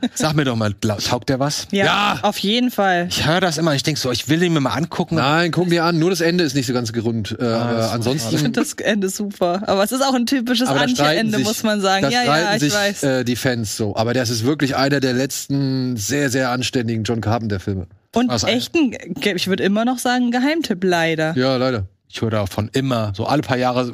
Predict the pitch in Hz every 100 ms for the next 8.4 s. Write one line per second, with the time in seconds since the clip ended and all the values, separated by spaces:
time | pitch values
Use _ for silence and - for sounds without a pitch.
0 | - 127 143 - 143 131 135 127 120 113
1 | - 127 131 156 170 180 185 - 156 160
2 | - 147 139 139 135 127 151 156 147 156
3 | 147 131 131 131 131 135 120 117 127 135
4 | 127 107 139 139 135 123 120 - - -
5 | 175 143 127 127 135 127 127 117 - 120
6 | 123 - 131 139 139 131 120 123 123 120
7 | 123 113 120 120 123 127 - 120 123 113
8 | 104 139 160 196